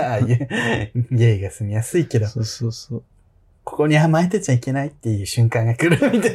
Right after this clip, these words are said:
Speaker 1: いな。
Speaker 2: 新宿を卒業することってあんのかね？
Speaker 1: いようと思ったら一生入れるし、心地いいんだけど。
Speaker 2: いや、ほんとそうやんな。
Speaker 1: いつか来るみたいな。
Speaker 2: あと俺さ、せ-、なんかせっかく東京におるんやからと思ったりはする。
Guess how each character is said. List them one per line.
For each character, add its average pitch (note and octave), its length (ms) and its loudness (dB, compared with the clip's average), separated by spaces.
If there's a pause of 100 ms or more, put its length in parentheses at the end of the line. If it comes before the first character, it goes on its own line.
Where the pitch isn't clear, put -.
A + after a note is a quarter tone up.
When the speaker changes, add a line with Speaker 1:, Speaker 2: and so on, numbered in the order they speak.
Speaker 1:
い - 100 -4 (260)
な。 G#3+ 100 -2 (500)
Speaker 2:
新 D#4+ 440 2
宿 D#4+ 280 -2
を D4 100 2
卒 B3 360 -4
業 D#4 160 2
す C4 160 -4
る B3+ 100 -2
こ B3+ 120 -2
と G#3 100 0
っ G3 40 -6
て - 100 2
あ D#3 140 6
ん B3 100 4
の F3+ 80 4
か B2 140 0
ね？ A2 300 4
Speaker 1:
い - 20 6
よ G3 160 4
う F#3+ 60 -16
と G3 100 -2
思 F#3 120 -2
っ - 60 -14
た - 120 -4
ら - 100 -2
一 - 160 -10
生 C3 320 0
入 B2 60 2
れ C3 120 0
る C3 280 -2
し、 A#2 360 -8
心 - 300 -18
地 - 60 -2
い C3 40 4
い - 40 6
ん B2+ 60 4
だ A2 100 2
け - 100 -6
ど。 A#2 220 -4 (280)
Speaker 2:
い B2+ 60 4
や、 A#2+ 80 8
ほ C3+ 140 4
ん D3+ 80 0
と D#3+ 80 0
そ D3 240 2
う A2+ 40 4
や G2 80 2
ん G2+ 120 -4
な。 F2 320 -4 (360)
Speaker 1:
い D3 120 -2
つ - 140 -6
か - 220 -2 (760)
来 G2 200 0
る - 100 -12
み - 80 -20
た - 100 -20
い - 20 -20
な。 - 100 -20
Speaker 2:
あ D#3+ 140 0
と C3 80 0
俺 A2+ 140 4
さ、 G#2+ 180 -2
せ-、 A#3 260 -2 (560)
な - 80 0
ん C#3 60 2
か G#2+ 140 2
せ - 160 0
っ E3 60 -4
か C#4 140 0
く C4+ 140 0
東 B3+ 180 2
京 B3+ 140 2
に B3 80 2
お B3 120 4
る B3 120 0
ん A3+ 80 2
や D3+ 80 4
か B2 100 4
ら D#3+ 140 2
と A#2 120 4
思 A2+ 120 6
っ A#2 80 0
た G2 80 0
り D2+ 80 0
は C#2 80 -4
す - 120 -8
る。 - 160 -8